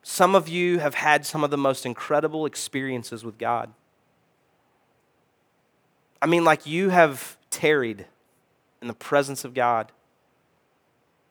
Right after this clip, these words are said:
You've experienced the power and the might. You've experienced the miraculous. You've applied his word. You've prayed the prayers.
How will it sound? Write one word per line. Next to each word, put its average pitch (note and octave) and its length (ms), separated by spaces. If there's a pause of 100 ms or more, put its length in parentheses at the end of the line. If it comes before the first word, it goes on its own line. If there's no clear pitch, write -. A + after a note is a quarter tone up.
(140)
You've C#3 200
experienced C#3 600
the B2+ 60
power C3 520
and A#2+ 100
the A#2+ 60
might. A#2 460 (1160)
You've C3 160
experienced C#3 600
the B2 60
miraculous. A#2+ 760 (1080)
You've D3 160
applied D3+ 480
his C3 200
word. B2+ 580 (1500)
You've - 260
prayed C#3+ 340
the B2 80
prayers. A#2+ 640